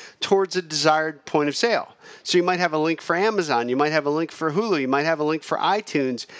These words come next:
and you're gonna drive people to these links, and they're gonna click on those links,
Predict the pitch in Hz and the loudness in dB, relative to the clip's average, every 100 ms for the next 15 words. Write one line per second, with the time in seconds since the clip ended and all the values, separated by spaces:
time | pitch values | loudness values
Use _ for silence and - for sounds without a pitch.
0 | - - - 160 165 165 160 190 175 175 | -20 -8 0 2 2 -4 0 0 2 2
1 | 170 202 196 - 190 190 180 - 160 156 | 2 0 -4 -12 -4 -2 -2 -2 -4 -4
2 | 139 131 185 262 185 - - 170 170 165 | -4 0 0 0 -4 -6 -2 0 0 -2
3 | - 214 214 196 180 165 156 156 - | -2 0 0 0 0 0 0 0 -4